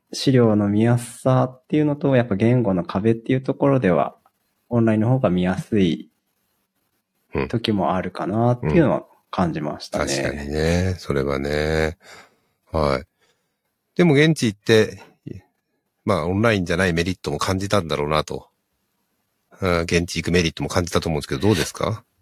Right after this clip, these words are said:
Speaker 1: そうですね。
Speaker 2: うん。
Speaker 1: まあ、あの、二つぐらいあっ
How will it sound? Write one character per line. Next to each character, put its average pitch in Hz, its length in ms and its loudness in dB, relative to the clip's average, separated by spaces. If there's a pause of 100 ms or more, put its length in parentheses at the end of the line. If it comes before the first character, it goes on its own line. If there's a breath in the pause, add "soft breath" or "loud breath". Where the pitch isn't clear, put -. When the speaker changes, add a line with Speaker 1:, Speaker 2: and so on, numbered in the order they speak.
(240)
Speaker 1:
そ 135 100 0
う 117 40 0
で 80 80 -4
す - 180 -6
ね。 95 760 0
Speaker 2:
う - 20 -2
ん。 110 40 -4
Speaker 1:
ま 127 100 2
あ、 - 20 6
あ 117 60 4
の、 107 360 0 (1160 loud breath)
二 117 300 -2
つ 131 320 -2
ぐ 135 160 2
ら 113 220 6
い 98 120 2
あ - 100 0
っ 76 160 0